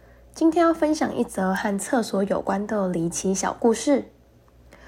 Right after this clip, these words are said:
当时的我正值国小三年级，是一个上厕所都要和一群朋友结伴的年纪。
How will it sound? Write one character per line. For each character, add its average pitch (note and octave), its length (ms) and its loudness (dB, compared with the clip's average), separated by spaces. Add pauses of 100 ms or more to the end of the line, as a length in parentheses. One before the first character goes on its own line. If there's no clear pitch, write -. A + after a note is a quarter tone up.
(320)
当 E4+ 180 4
时 D#4 140 4
的 C4+ 100 8
我 G#3+ 320 6
正 G#3 220 0
值 F#3+ 160 -2
国 E3 180 -4
小 F#3 180 0
三 B3 220 0
年 B3 180 2
级， G3+ 380 -2 (260)
是 - 220 0
一 G3+ 80 6
个 F#3+ 180 2
上 G3+ 220 -2
厕 G3+ 180 2
所 G3 300 -2
都 F#3 140 -2
要 F#3 120 2
和 F#3 240 -2
一 - 80 -2
群 F3+ 240 -4
朋 F#3+ 260 -4
友 C#4 120 6
结 F3+ 180 -2
伴 F#3 160 -2
的 F3+ 100 0
年 E3 280 -2
纪。 A3 380 -2